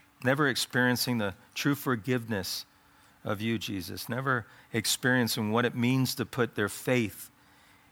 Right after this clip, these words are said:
in the Lord and King of all, never understanding how you can trust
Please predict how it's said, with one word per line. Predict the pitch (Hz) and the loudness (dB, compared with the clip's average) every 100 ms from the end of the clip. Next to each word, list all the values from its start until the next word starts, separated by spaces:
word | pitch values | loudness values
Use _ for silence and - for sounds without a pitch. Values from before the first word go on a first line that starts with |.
| - | 0
in | 120 123 | 2 4
the | 110 | 4
Lord | 107 117 131 131 | 2 2 2 2
and | 113 | 0
King | - 120 117 | -2 -2 -2
of | 98 | -2
all, | 95 87 82 _ _ _ _ _ _ - | -2 -4 -8 _ _ _ _ _ _ 0
never | 151 180 | 2 4
understanding | 143 151 151 123 - 147 139 131 127 | 4 4 4 4 2 2 2 2 2
how | 120 143 117 - - - | 4 4 2 -4 -18 0
you | 147 | 0
can | 143 151 120 - | 2 2 2 0
trust | - 165 151 - - | 2 4 4 0 -4